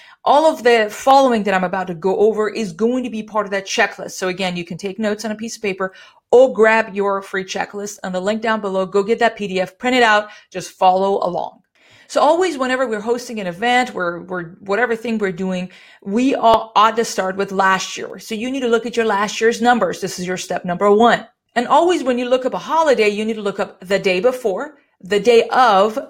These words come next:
and the next day. So in this case, we're talking about Halloween in particular case.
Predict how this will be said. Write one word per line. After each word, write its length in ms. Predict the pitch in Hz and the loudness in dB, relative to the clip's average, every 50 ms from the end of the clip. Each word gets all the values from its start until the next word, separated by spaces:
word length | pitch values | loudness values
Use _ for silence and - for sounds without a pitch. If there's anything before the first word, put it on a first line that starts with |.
| - _ _ | -18 _ _
and 300 | 196 196 196 202 202 208 | 2 2 4 2 2 0
the 300 | 208 - 190 180 202 196 | -2 -4 0 2 2 4
next 480 | 190 175 165 170 165 - - - _ | 4 2 2 2 0 -2 -8 -8 _
day. 300 | - 214 196 170 156 139 | 4 4 6 6 4 0
So 160 | - - - 185 | -4 -4 -4 -4
in 80 | 180 | -4
this 160 | 185 202 196 | -4 -6 -6
case, 240 | - 214 196 196 - | -6 -8 -8 -8 -10
we're 80 | 185 185 | -12 -12
talking 240 | 208 214 202 214 240 | -10 -10 -10 -8 -8
about 160 | 233 247 240 | -8 -8 -6
Halloween 480 | 254 262 262 277 269 269 294 294 277 | -6 -6 -6 -6 -6 -8 -10 -8 -10
in 60 | 262 - | -8 -8
particular 420 | 214 - 202 185 - 180 180 170 | -8 -10 -10 -10 -8 -8 -8 -8
case. 320 | - 185 180 175 175 - | -6 -8 -8 -8 -8 -10